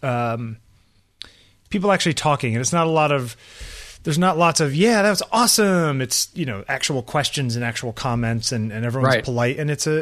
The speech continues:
Speaker 1: it's a great thing. It's kinda what we hope the listeners of the show are saying and thinking.
Speaker 2: Yep. So keep it going.
Speaker 1: Yep.
Speaker 2: Thank you for those of you who are already there, and, you know, tell your, tell your friends about it.
Speaker 1: Yeah.
Speaker 2: 'Cause we'd like to make it huge.
Speaker 1: Yeah.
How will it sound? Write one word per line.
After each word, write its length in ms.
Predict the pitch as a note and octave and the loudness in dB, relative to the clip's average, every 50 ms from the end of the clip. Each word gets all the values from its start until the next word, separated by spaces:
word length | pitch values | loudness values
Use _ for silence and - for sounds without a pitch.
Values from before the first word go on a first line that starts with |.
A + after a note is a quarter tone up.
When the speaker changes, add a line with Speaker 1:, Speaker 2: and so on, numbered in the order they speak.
| - | -2
Speaker 1:
it's 140 | E3+ D3+ - | -4 -4 -4
a 40 | E3+ | -4
great 220 | D3 D#3+ D#3+ D#3+ - | -2 -2 -2 -2 -2
thing. 160 | D#3+ C#3 A#2+ | -4 -6 -6
It's 120 | G#2+ - | -6 -6
kinda 240 | - - F3 F3 F3 | -4 -2 0 0 2
what 200 | D#3 D#3+ E3 D3+ | 2 0 0 0
we 100 | D3+ D3 | 0 -2
hope 340 | A#2 C3 C#3+ C#3+ C#3 - - | 0 0 -2 -2 -4 -6 -10
the 220 | C3 C3+ C3 B2+ | -6 -4 -2 -2
listeners 460 | B2+ C3+ C3+ B2 - B2+ A#2+ A#2 A2+ | -2 -2 -2 -2 -2 -2 -2 -4 -4
of 40 | A#2 | -4
the 80 | A2 A2+ | -4 -4
show 400 | - - A#2+ G#2+ G#2 G#2 G#2 - - | -2 -2 -2 -2 -4 -4 -6 -8 -8
are 180 | G#2 G2 G2+ | -8 -8 -10
saying 480 | G2+ - - - - - G#2+ G2+ G#2 G#2 | -10 -14 -12 -10 -10 -8 -8 -8 -8 -10
and 80 | F#2+ | -10
thinking. 280 | - - - - - - _ _ _ _ _ _ _ - - - | -12 -14 -18 -20 -20 -20 _ _ _ _ _ _ _ -12 -6 -6
Speaker 2:
Yep. 120 | B2+ G#2 | -6 -6
So 540 | - - - - C3+ - - - A#2+ A2+ G#2+ | -6 -10 -20 -16 -12 -6 -2 -2 0 0 -2
keep 200 | G2 - D#3 - | -2 0 -2 0
it 60 | D#3+ | 2
going. 240 | C#3+ C#3 C3 C3 B2+ | 2 2 2 2 2
Speaker 1:
Yep. 60 | A#2+ | 2
Speaker 2:
Thank 240 | - A3 - E3+ - | 2 2 2 2 2
you 80 | C#3 B2+ | 0 -2
for 400 | - - B2+ B2+ B2 A#2+ A#2 A#2 | 0 2 2 4 4 4 2 2
those 180 | A#2 B2 B2 | 2 2 2
of 60 | A2 B2 | 2 2
you 100 | B2+ A2+ | 2 4
who 60 | A#2+ | 4
are 80 | A#2+ | 4
already 200 | A#2+ A#2+ A#2+ A#2 | 4 4 4 4
there, 360 | A#2+ C#3+ D#3+ E3 E3 E3 - - - | 4 4 4 4 4 2 0 -2 0
and, 600 | B2+ C#3 C#3+ D3 D3 D3+ D3 D3 C#3+ C#3 C3 C3 | 2 4 4 4 4 4 4 4 4 2 2 2
you 60 | D3 | 0
know, 80 | A2+ A2+ | -2 -2
tell 260 | - - C3+ C3 C3+ | -2 0 2 2 4
your, 280 | B2+ B2 A#2+ A#2 A2 - | 4 2 2 0 -2 -2
tell 140 | - - C3 | 0 2 2
your 80 | B2+ A2+ | 2 2
friends 220 | - C3 B2+ A#2 | 2 2 0 0
about 160 | A2 - G2+ - | 0 0 0 0
it. 80 | - - | -2 -2
Speaker 1:
Yeah. 160 | F3 F3 D3+ G#2 | -2 -2 -2 -2
Speaker 2:
'Cause 100 | - A#2 | -2 -4
we'd 140 | A#2 A2+ | -2 0
like 160 | B2 A#2+ A2+ - | 0 0 2 2
to 80 | A#2 | 2
make 180 | A2+ A2 G#2 A2+ | 2 2 2 0
it 160 | A2+ A2+ - _ _ _ _ | -2 -4 -6 _ _ _ _
huge. 760 | - - - G3+ G3+ F3+ D#3 C#3+ B2 A2+ A2 G#2+ - - - _ _ _ - | -8 0 4 4 6 6 6 4 2 0 0 -4 -8 -12 -14 _ _ _ -8
Speaker 1:
Yeah. 200 | C#3+ C3+ A#2+ | -6 -6 -6